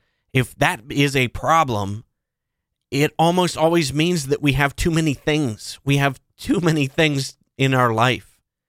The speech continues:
Too many things to keep track of, too many things to keep in order. If we can't get through our day without feeling dreadfully overwhelmed, it means that we're trying to take on too much at once.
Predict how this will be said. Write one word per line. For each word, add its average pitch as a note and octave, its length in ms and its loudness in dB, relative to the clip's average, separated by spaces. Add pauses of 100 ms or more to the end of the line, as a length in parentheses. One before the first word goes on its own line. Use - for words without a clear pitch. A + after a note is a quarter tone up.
(1080)
Too F3+ 120 2
many E3 180 2
things D3+ 280 -2
to C3+ 80 -6
keep C#3+ 220 -2
track B2 300 -2
of, G#2+ 160 -2
too E3 160 -2
many D3 200 0
things C3+ 320 -2
to A#2+ 80 -6
keep - 260 -2
in A#2 100 0
order. A2+ 380 -2 (800)
If B2+ 120 -4
we F3 80 2
can't F3 220 0
get E3+ 180 0
through E3 180 2
our B2 140 4
day C#3+ 220 0
without B2+ 320 -4
feeling D#3 520 0
dreadfully B2 720 0
overwhelmed, A2+ 920 0 (760)
it B2+ 160 0
means C#3+ 420 2
that C3 160 -2
we're B2+ 100 0
trying C#3 440 0
to B2+ 120 -6
take B2+ 340 -2
on A2+ 220 0
too A#2+ 220 -2
much G#2 340 -2
at - 100 -6
once. G2 600 -6